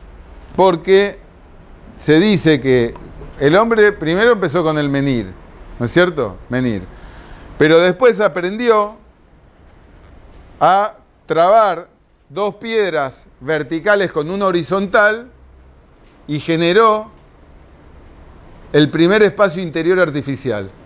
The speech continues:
Ve que acá hay un techo y adentro hay un espacio interior.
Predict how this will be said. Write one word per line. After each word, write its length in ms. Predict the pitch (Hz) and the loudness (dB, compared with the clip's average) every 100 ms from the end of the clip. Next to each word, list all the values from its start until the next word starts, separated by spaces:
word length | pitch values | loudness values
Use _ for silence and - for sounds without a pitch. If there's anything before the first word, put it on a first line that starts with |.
| - - | -20 0
Ve 140 | 170 | 2
que 80 | 180 | 4
acá 180 | 196 180 | 2 4
hay 140 | 180 | 2
un 120 | 160 156 | 0 0
techo 440 | 226 - 127 98 - - - - | 0 2 -4 -8 -14 -20 -20 -4
y 80 | 131 | 2
adentro 380 | 131 170 202 214 | 4 4 4 4
hay 80 | 165 | 4
un 80 | |
espacio 400 | 139 - 165 139 | 0 2 0 0
interior. 560 | 139 123 160 220 139 101 | -4 -2 2 2 0 -4